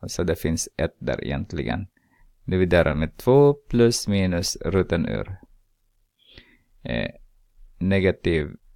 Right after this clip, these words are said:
en halv i kvadrat och sen minus, minus ett. Då har vi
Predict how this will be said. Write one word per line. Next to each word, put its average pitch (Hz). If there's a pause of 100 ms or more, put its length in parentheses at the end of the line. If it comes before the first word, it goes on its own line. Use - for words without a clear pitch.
(440)
en 80
halv 123
i 123
kvadrat 123 (480)
och -
sen 92
minus, 82 (160)
minus 64
ett. - (3250)
Då 120
har 113
vi 82